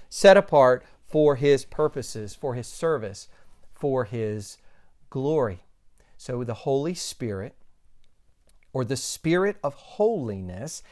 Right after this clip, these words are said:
is the Spirit who sets apart. Christ's holiness, his set apartness, is made evident to all at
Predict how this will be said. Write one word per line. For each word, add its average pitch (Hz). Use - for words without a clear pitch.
is 143
the 165
Spirit 113
who 107
sets -
apart. 104
Christ's 196
holiness, 127
his 165
set -
apartness, 156
is 160
made 175
evident 220
to 180
all 185
at 190